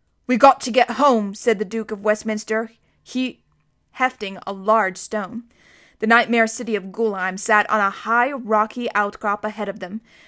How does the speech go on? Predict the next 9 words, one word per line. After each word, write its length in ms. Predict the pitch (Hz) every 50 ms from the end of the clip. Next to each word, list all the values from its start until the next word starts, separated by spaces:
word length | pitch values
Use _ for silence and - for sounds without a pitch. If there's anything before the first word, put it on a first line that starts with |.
| - -
and 120 | - 240
the 60 | 247 226
creatures 460 | - 277 285 269 220 226 214 208 214
loped 380 | 214 214 220 240 320 220 226
down 240 | 226 247 247 254 269
the 80 | 262 262
road 300 | 202 214 214 208 196 190
towards 340 | - 214 214 196 185 - -
it. 220 | 202 - -